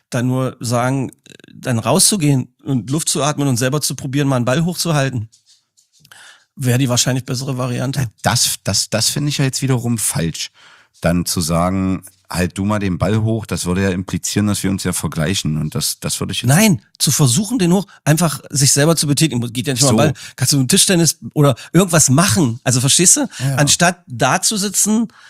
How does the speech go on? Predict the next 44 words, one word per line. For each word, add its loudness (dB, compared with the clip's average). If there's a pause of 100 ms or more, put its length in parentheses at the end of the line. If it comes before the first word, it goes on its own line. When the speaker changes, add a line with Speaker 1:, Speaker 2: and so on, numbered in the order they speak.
(240)
Speaker 1:
und 6
nur 6
im 2
Kopf 0
so 2
eine 4
Art, -4
weil 2
es 2
ist 2
doch 2
eine 8
Lüge. 2
Also 2
es 2
ist 2
ja, 4
du 2
belügst 2
dich 2
ja 4
selber, 4
weil 4
du 2
kriegst -2
irgendeine, 2
wie 2
heißt 2
das? -2 (760)
Wird 0
ja 4
jetzt 2
hier 2
von 2
den 2
ganzen 2
Influencern 2
immer 0
er-, -4
erzählt, 0
dass 0
das -2
so -4
Cortisol -2